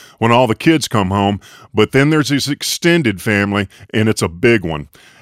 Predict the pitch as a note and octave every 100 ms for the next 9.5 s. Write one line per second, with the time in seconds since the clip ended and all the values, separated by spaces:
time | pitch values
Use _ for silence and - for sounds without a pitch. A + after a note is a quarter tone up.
0 | - - G3 A#3+ D#3 - D3+ - - D#3
1 | D3+ C#3+ B2+ - G#2 A2 C3 C#3 C#3+ -
2 | E3 C#3+ A2+ G#2 - A#2 A2+ A2+ A2 A2
3 | - B2+ A#2 - - D#3 C#3+ G#2 G2+ G2+
4 | _ _ - A2+ - G#2 G2 F2+ F2 G2
5 | G2+ D2 - - - - _ - A2 C#3+
6 | F3+ A#3 C#3 B2+ A#2+ A2 A2 - A2+ A2
7 | A2 G2+ - A#2+ B2+ A2 G2 F#2+ F#2+ -
8 | A#2 G#2 A2+ F2+ - - C3 B2 A2+ A2+
9 | - G#2+ F2 G#2+ G#2+